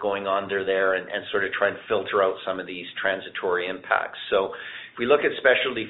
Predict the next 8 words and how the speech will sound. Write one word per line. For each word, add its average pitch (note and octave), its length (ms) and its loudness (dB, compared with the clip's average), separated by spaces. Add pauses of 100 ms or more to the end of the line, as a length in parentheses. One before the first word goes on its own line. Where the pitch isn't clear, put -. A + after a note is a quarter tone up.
food C3 220 -2
groups, D3 340 -2 (800)
their A#2+ 200 8 (720)
organic A2 640 4
growth A2 300 4 (100)
rate, A#2+ 300 4
volume A2+ 360 4
growth A2 240 2